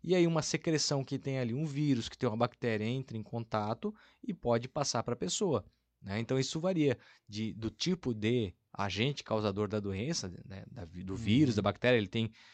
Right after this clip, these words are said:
Speaker 1: maneiras diferentes de contaminar, mas em geral é isso: é do contato, né, que a gente tem ali entre as mucosas, boca, vagina, região anal,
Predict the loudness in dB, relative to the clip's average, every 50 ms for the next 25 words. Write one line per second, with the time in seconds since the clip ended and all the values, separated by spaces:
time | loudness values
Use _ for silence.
0 | -20 _ _ 0 2 4 4 6 4 4 2 2 0 2 2 2 2 0 -4 -2
1 | 0 0 0 2 2 2 2 2 2 0 -2 -2 0 0 0 4 4 4 4 4
2 | 2 2 4 4 4 2 2 0 0 0 0 -2 -4 -10 -6 -2 -2 -2 -2 0
3 | 2 2 4 4 2 0 -2 -4 -4 -2 0 0 0 0 -2 -6 _ _ _ _
4 | _ _ -4 -2 -2 -2 -2 -2 -6 -4 -2 -2 0 0 0 0 0 0 -2 0
5 | 0 0 0 0 0 -2 0 2 2 4 6 6 4 4 2 0 -4 -4 -4 -8
6 | _ _ _ _ _ _ _ -18 -10 0 4 6 8 8 6 6 2 _ -6 -4
7 | -4 -2 -2 -2 -2 -2 -2 -2 -2 -2 0 0 0 2 0 0 0 -2 -2 -4
8 | -4 -6 -6 -6 -6 -6 -4 -4 -4 -4 -4 -4 -2 0 2 2 4 4 4 4
9 | 2 0